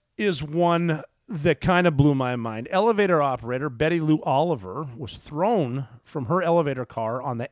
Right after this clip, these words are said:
eightieth floor and suffered severe burns. So she was an elevator oper-, operator, eightieth floor. Um, first aid worker placed her on another elevator car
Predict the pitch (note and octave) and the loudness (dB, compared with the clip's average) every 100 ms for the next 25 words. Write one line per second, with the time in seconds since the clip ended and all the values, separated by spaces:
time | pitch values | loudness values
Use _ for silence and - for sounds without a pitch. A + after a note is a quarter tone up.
0 | - F3+ A3 G3+ A2+ - F#2+ F2 G#2 _ | -2 0 2 0 -2 -6 -6 -4 -6 _
1 | _ _ _ _ _ _ _ _ _ B2 | _ _ _ _ _ _ _ _ _ -6
2 | B2 - D#3+ - - C#3 A2+ C3 B2+ A#2 | -4 0 0 0 -2 -2 0 -2 0 -2
3 | A#2 F2+ - - F#3 F#3+ C#3 C#3+ D3+ E3+ | -2 -6 -10 -8 -4 -4 -4 -6 -6 -4
4 | E3+ E3+ D3 C#3 B2+ B2 - _ _ _ | -2 0 0 0 -2 -10 -12 _ _ _
5 | D#3 E3 D#3 C3 C#3 D#3 F#3 D#3 - A#2 | -4 -2 -2 -4 -4 -4 -2 -4 -4 -4
6 | A2+ - _ _ _ _ _ _ _ _ | -4 -6 _ _ _ _ _ _ _ _
7 | - A#2+ B2 B2 C#3 _ - G#3 G#3 A3 | -8 -2 0 -2 -6 _ -2 4 4 4
8 | F#3 F#3 F3+ F3 - E3+ - D#3 D3 D#3+ | 2 0 -2 -4 -4 -4 0 -2 2 6
9 | G#3+ A#3+ F3 B2 A2 G2 F#2+ - A#2 A2+ | 6 6 4 2 -6 -8 -10 -8 -6 -4
10 | A#2+ | -6